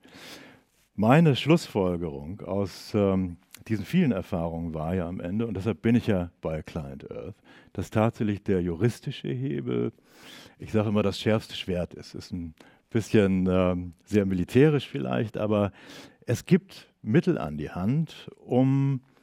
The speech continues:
zumindest in demokratischen, rechtsstaatlich verfassten Staaten,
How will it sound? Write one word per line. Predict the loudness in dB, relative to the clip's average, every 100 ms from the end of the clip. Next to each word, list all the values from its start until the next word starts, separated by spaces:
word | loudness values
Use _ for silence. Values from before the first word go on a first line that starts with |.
| _ -20 _
zumindest | 0 4 6 6 2
in | 0 2
demokratischen, | 4 0 0 0 0 -2 -6
rechtsstaatlich | 0 0 0 -14 -4 -2 -2 -6
verfassten | -8 -10 -8 -10 -10 -16
Staaten, | -12 -8 -6 -8 -10 -8 -8